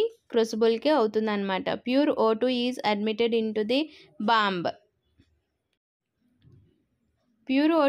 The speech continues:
two is admitted into the bomb through oxygen valve at twenty-five to thirty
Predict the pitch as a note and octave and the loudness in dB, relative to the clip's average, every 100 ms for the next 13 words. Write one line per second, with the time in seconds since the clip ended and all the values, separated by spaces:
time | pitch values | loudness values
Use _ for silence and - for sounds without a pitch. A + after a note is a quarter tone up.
0 | C#4 D4+ D4 C#4+ C4+ A#3+ B3+ C4+ C#4 C4+ | 0 0 0 0 0 0 -2 0 2 2
1 | C4 C4+ C4+ B3 B3 A#3 C4+ C#4 C4+ - | 0 -2 -4 -2 0 0 0 0 -2 0
2 | A3 A3+ B3+ A#3+ B3+ A#3+ G#3+ G#3 C#4+ - | 0 0 -4 -2 -2 0 2 2 0 -2
3 | A3+ A3+ A#3 A3+ A3+ B3 B3+ B3 A3 A3 | -6 -4 -4 -4 -4 -4 -4 -2 -2 -2
4 | B3+ C4+ A3+ G#3 A3+ | -4 -2 -4 -4 -4